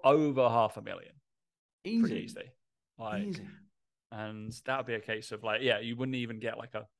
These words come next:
Speaker 1: I've got a fucking two-bed flat in London, right? And,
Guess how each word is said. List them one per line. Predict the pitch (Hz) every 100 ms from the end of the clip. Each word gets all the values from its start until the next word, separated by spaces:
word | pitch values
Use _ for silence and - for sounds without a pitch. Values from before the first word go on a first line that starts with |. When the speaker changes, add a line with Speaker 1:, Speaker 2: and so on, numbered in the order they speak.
| _ _ -
Speaker 1:
I've | 131
got | 123
a |
fucking | - 120 113 101
two-bed | - 123 120 110 104
flat | 110 113 -
in | 104
London, | - 110 -
right? | 120 123 _ _ _ _ 113
And, | 110 110 113